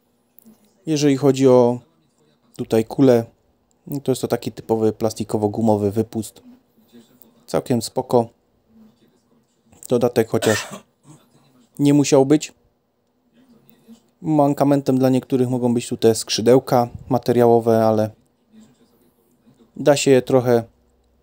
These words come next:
dopracować. Poleży trochę figurka na plecach i ułożą się, by wyginały się w dół.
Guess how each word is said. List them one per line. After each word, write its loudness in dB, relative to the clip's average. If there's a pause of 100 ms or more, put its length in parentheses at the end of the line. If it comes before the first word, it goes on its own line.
(280)
dopracować. -2 (920)
Poleży -2
trochę -4
figurka -4
na -2
plecach -2
i -6 (880)
ułożą -2
się, -6
by -4
wyginały -4
się -8
w -10
dół. 0